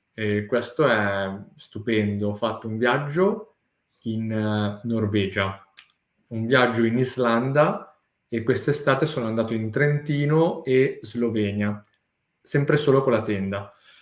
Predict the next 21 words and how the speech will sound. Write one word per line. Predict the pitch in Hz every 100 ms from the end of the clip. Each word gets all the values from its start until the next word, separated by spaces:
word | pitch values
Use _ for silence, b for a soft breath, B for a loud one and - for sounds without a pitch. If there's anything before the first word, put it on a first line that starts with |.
| b b b b _ _
E, | 131 123 123 120 120 120
mm, | 117 113 110 107 107 104 104 104 -
<clears throat> | 101 104 104 _ _ _ _ - - -
e, | - 110 113
vabbè, | 113 131 110
ci | - 123
sono | - 185 160 131 117 - -
del-, | 120 123 120 131
dei, | 127 120 -
dei | 123
contro, | 120 131 113 107 104 101
eh. | 101 104 104 107 110
Per | 117
esempio, | 113 120 117
non | 113 113
hai | 120 120
sempre | 120 - 117 117 127
dell'acqua | 117 110 104 -
corrente, | 107 110 104 117 113 107
un | 104 101
bagno | 113 107 98 98 101